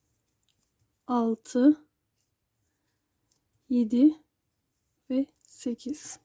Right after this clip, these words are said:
Sekiz tane sık iğne ördüm. Toplamda otuz tane sık iğnemiz olacak. Ee, şimdi beş, altı, yedi ve sekiz. Yani dört sıra boyunca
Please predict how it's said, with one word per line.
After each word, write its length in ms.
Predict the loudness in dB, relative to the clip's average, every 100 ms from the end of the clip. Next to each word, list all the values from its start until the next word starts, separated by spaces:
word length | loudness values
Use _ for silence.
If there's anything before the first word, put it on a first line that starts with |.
| _ _ _ -20 _ _
Sekiz 380 | -4 0 0 0
tane 340 | 2 4 4
sık 280 | 4 0 2
iğne 200 | 2 2
ördüm. 360 | 0 -2 -2
Toplamda 720 | 2 2 4 4 4 4 4 4
otuz 360 | 0 -2 -8 -6
tane 520 | -4 0 4 4 2 _ _ _ _
sık 260 | -10 -2 2
iğnemiz 340 | 2 2 0
olacak. 720 | 2 4 6 6 4 0 -12 _ _ _ _ _ _ _ _ _ _ -8
Ee, 280 | 0 2 2
şimdi 600 | 2 6 6 8 4 2 -8 _ _ _ _
beş, 360 | -2 -2 -4 -8
altı, 380 | -2 0 0 0
yedi 320 | 0 4 6
ve 80 | 6
sekiz. 680 | 0 -6 -6 -8 -8 -14 -18 _ _ _ -20 _ _ _ -20 -20 -20 -20 _ _ _ _ _ _ _ _ _ _ _ _
Yani 340 | 0 0 2
dört 220 | 6 6 4
sıra 300 | 0 0 4
boyunca 560 | 4 4 4 2 0